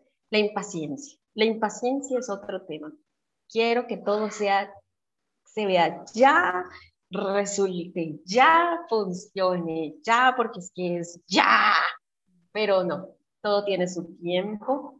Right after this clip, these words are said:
todo tiene su momento. Hay un texto bíblico por el que crecí escuchando y me gusta mucho, y es un libro, es en, está en Eclesiastés.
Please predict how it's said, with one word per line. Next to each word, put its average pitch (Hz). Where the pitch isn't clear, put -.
todo 196
tiene 185
su 180
momento. 180
Hay 226
un 247
texto 254
bíblico 233
por 214
el 180
que 175
crecí 170
escuchando 196
y 196
me 196
gusta 170
mucho, 165
y 180
es 180
un 196
libro, 196
es 180
en, 202
está 190
en 190
Eclesiastés. 202